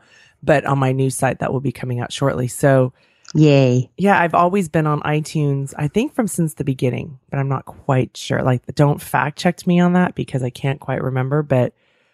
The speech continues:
Speaker 1: um, but most of them, yeah.
Speaker 2: Well, okay. So what are you going to do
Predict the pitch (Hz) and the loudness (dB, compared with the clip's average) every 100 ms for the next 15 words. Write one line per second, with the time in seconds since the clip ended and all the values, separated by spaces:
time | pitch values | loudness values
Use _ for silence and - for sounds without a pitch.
0 | _ _ 139 135 123 123 131 _ _ _ | _ _ 2 2 0 -4 -10 _ _ _
1 | _ _ _ 185 _ - 165 143 139 139 | _ _ _ _ _ -8 -2 -2 -2 -6
2 | 131 123 127 _ _ - 131 151 135 _ | -6 -6 -10 _ _ -10 -8 -10 -14 _
3 | _ _ _ _ _ - - - - - | _ _ _ _ _ -6 -6 -6 -8 0
4 | 247 240 - _ _ 226 208 185 - - | 2 2 -4 _ _ -2 0 -2 -2 -10
5 | _ - 233 208 226 226 254 247 226 233 | _ -4 -2 0 0 0 -2 -4 -2 0
6 | 220 220 208 185 262 254 185 165 | 0 -2 -6 -4 0 2 2 -2